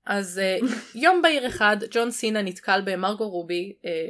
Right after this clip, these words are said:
Speaker 1: וכמי שמכיר, הם עבדו ביחד בעבר ב-
Speaker 2: אגב, יוצא סרט לג'ון סינה ביחד עם ג'קי צ'אן.
Speaker 1: Noted, צריך לראות
Speaker 2: כן.
Speaker 1: את זה.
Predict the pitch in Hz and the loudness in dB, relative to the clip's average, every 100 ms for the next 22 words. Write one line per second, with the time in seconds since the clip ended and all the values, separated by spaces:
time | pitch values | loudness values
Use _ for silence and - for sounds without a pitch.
0 | 170 175 185 170 - - 208 180 175 196 | -8 -4 -2 -2 -4 -4 0 0 0 -14
1 | - - 202 208 190 170 285 277 220 180 | -16 -10 -6 -4 -6 -4 -2 0 0 -2
2 | 180 185 170 175 208 170 165 180 175 185 | -2 -2 -2 -2 -4 -4 -2 0 0 4
3 | 220 220 208 226 220 214 240 233 196 214 | 6 6 6 2 0 0 0 -2 0 0
4 | 214 214 214 214 185 196 190 175 180 170 | -2 -2 -4 -2 -4 -4 -4 -4 -6 -8
5 | - 165 160 _ _ _ _ _ _ _ | -12 -12 -14 _ _ _ _ _ _ _
6 | _ _ _ _ _ _ _ - 208 208 | _ _ _ _ _ _ _ -8 -2 0
7 | 202 247 254 - - 160 226 202 185 190 | 2 2 2 -6 -12 -8 0 2 2 0